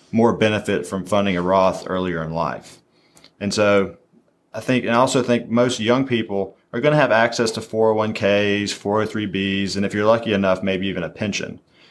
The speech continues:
So all that money when you're in retirement, when you're pulling out the four oh one K money,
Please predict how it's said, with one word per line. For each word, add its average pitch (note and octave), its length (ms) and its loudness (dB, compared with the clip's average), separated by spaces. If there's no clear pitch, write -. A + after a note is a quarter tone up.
So F2 140 -4
all A#2 280 4
that A#2+ 180 4
money A#2+ 280 4
when G#2+ 120 0
you're G2+ 420 0
in G2+ 140 -2
retirement, F#2+ 600 0
when F#2+ 120 -6
you're F2+ 80 -6
pulling A2+ 260 -2
out G#2+ 160 0
the - 60 -18
four A2 240 -2
oh A2 40 -2
one G#2+ 140 -6
K G#2+ 220 -2
money, F2+ 420 -4